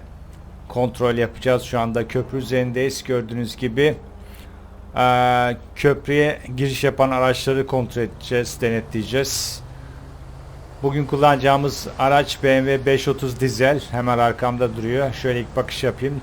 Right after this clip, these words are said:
Yakından bakalım aracımıza. Arka tarafı bu şekilde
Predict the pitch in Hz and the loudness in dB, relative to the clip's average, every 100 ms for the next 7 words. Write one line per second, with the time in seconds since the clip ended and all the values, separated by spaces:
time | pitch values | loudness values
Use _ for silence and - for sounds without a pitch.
0 | - 110 120 120 120 117 110 123 - 135 | -10 -4 -2 -2 -4 -2 0 -2 0 -2
1 | 135 135 123 131 127 147 143 - - - | 2 2 2 -4 -2 -2 -2 -6 -16 -16
2 | - - - - - - - - - - | -16 -16 -16 -16 -18 -18 -18 -18 -18 -18
3 | - - - 131 139 143 143 143 147 143 | -18 -18 2 2 4 2 2 2 2 0
4 | 139 151 120 139 139 139 | 2 2 2 0 2 2